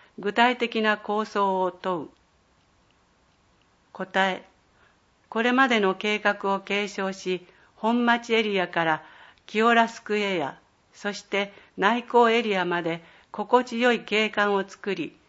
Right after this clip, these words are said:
住む人、来た人が歩いてみたくなる街づくりを進める。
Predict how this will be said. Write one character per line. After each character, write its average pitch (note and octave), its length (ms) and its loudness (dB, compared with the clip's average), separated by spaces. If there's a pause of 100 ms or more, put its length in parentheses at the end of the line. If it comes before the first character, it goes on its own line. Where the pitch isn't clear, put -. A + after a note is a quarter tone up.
(260)
住 A3+ 340 -2
む F#3+ 60 0
人、 - 460 -2
来 - 100 -16
た A3 160 0
人 G3 280 -6
が E3+ 240 2
歩 A3 160 0
い A#3 120 -2
て F3+ 120 -2
み G3 120 -2
た F#3+ 120 0
く F3+ 140 -4
な E3+ 160 0
る E3 100 -2
街 F#3 280 0
づ G#3+ 140 -8
く E3 140 -4
り D#3 120 -4
を C3+ 100 -6
進 D3+ 340 -12
め D3+ 140 -8
る。 C#3+ 140 -14